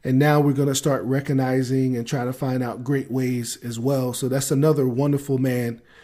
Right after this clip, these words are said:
who cares about inclusion for everyone. So I'm excited, um, to be, uh, hitting that project as well.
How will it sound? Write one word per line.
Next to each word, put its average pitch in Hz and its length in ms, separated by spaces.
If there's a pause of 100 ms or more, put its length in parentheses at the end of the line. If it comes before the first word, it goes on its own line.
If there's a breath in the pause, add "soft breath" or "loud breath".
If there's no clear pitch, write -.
(280 soft breath)
who 139 180
cares 143 460
about 123 460 (120)
inclusion 139 560
for 131 160
everyone. 120 640 (400 soft breath)
So - 180
I'm 165 220
excited, 151 840
um, 127 540 (140)
to 139 120
be, 139 560 (540 soft breath)
uh, 131 100
hitting 135 420
that 135 280
project 135 500
as 117 140
well. 110 240